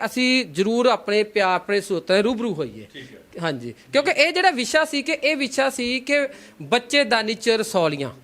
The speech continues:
Speaker 1: ਦਾ ਬਣ ਜਾਣਾ। ਅੱਜ ਦੇਖੋ, ਵੈਸੇ ਤਾਂ ਫਰੂਕੀ ਸਾਹਿਬ, ਜੇ ਮੈਂ ਗੱਲ ਕਰਾਂ,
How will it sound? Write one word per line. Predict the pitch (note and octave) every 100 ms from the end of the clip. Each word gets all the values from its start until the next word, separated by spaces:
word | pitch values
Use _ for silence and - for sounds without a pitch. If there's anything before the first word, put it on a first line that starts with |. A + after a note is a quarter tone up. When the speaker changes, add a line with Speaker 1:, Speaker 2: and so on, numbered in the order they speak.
| -
Speaker 1:
ਦਾ | F#3
ਬਣ | G3+ F#3 E3+
ਜਾਣਾ। | D3+ B2 G#2+ - - - B3
ਅੱਜ | D4+ D#4 F#4+ F#4+ -
ਦੇਖੋ, | F#3+ D4 F#4+ G4+ - - - -
ਵੈਸੇ | G#3+ A3 G#3+ D#4
ਤਾਂ | D#4 C#4 D4
ਫਰੂਕੀ | C#4+ C4+ C#4+
ਸਾਹਿਬ, | D#4+ D#4+
ਜੇ |
ਮੈਂ | D#4+ D4
ਗੱਲ | G#3+ A3+
ਕਰਾਂ, | C4+ G3+ E3+ G3+